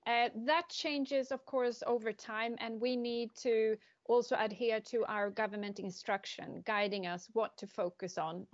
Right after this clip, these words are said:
um, not in terms of thematic priorities, that is completely up to us,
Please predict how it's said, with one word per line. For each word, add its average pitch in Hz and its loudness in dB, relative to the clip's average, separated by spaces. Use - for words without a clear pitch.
um, 175 -2
not 285 2
in 339 0
terms 277 -2
of 233 2
thematic 233 0
priorities, 202 0
that 226 4
is 240 4
completely 220 0
up 180 -4
to - -8
us, - -8